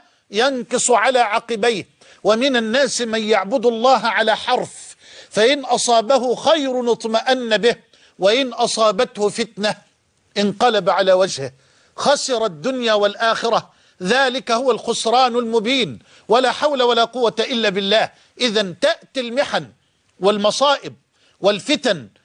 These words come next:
والابتلاءات ليميز الله المؤمنين ويظهر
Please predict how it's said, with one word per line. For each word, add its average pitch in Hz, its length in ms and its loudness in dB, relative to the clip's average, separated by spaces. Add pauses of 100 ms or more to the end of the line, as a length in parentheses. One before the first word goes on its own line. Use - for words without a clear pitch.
(160)
والابتلاءات 226 960 0 (520)
ليميز 233 840 0
الله 254 680 0 (1400)
المؤمنين 208 880 -2 (1000)
ويظهر 208 840 2